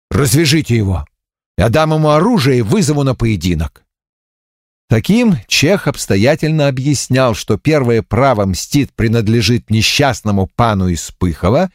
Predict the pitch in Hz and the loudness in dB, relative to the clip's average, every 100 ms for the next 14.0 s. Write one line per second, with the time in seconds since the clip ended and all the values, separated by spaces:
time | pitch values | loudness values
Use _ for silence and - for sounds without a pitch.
0 | _ 135 135 - 151 135 120 95 113 226 | _ 0 0 0 0 0 0 0 2 2
1 | 233 147 - 127 202 - 143 127 101 160 | 2 0 0 0 0 -2 -2 0 0 0
2 | - 120 139 147 139 - 87 82 69 67 | 0 -2 -2 -2 -4 -4 -2 0 -2 -6
3 | - _ _ _ _ _ _ - 98 - | -10 _ _ _ _ _ _ -2 0 2
4 | 104 170 170 131 120 110 - 147 165 - | 0 2 0 0 0 -2 0 0 0 -2
5 | 127 87 117 117 120 151 135 117 127 123 | -4 0 0 0 2 2 0 0 0 -2
6 | 110 120 104 104 98 131 156 175 160 _ | -2 0 2 2 2 0 0 0 -2 _
7 | _ - 131 120 123 107 185 156 - 131 | _ -2 0 0 0 0 0 0 -2 0
8 | 175 147 127 107 120 147 120 101 - - | 0 0 -2 0 2 2 0 -2 -4 -2
9 | 135 139 117 117 127 120 - 104 92 82 | -2 -2 0 0 2 0 0 0 2 0
10 | 73 64 - _ _ _ _ _ _ - | -2 -4 -10 _ _ _ _ _ _ -2
11 | - 190 - 104 151 - 151 - - - | 0 0 0 0 0 0 -4 -6 -6 -2
12 | 117 104 101 - - 104 87 95 143 156 | 0 2 0 -4 -4 -4 -2 0 0 0
13 | 147 - 127 113 123 120 101 85 76 | -2 -2 0 2 2 0 0 -2 -4